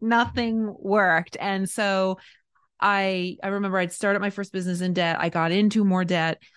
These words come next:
Um, and I was living in my parents' basement. So I was a classic,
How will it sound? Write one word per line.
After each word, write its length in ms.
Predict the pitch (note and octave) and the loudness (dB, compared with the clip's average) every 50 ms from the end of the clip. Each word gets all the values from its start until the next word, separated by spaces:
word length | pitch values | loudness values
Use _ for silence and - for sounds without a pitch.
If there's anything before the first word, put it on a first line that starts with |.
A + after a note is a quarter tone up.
| - - _ _ | -20 -20 _ _
Um, 360 | - F#3 F3+ F3 E3+ E3+ F3 - | 0 0 2 2 2 0 0 -2
and 120 | - F3+ F3 | -4 -6 -4
I 120 | E3+ E3+ | -4 -4
was 160 | E3+ F3 E3+ | -4 -6 -6
living 500 | F3+ F#3 G3+ A3 C4+ C#4+ C#4+ D4 D4 D4 C#4 - | -4 -4 -2 -2 -2 -2 -2 -2 -2 -4 -6 -4
in 200 | G#3+ G#3 G3 F#3+ | -4 -4 -2 -2
my 120 | F#3+ F#3+ | -2 -4
parents' 400 | F#3+ - F3 F3+ F3 F3+ F#3+ F#3 | -6 -6 -6 -4 -2 -2 -4 -4
basement. 320 | - - F3+ - F3 D#3 C#3+ | -4 -4 -4 -4 -4 -6 -4
So 120 | - E3 | -2 -2
I 160 | D#3 C#3+ D#3 | 0 0 0
was 120 | E3+ F3+ F3+ | 0 0 0
a 60 | F3+ | -2
classic, 800 | F3 - - F#3+ F3 E3+ F#3 - - G3+ F#3 F3+ F3+ F3 - | -4 -4 -2 0 0 0 0 -2 -2 0 0 0 0 -4 -6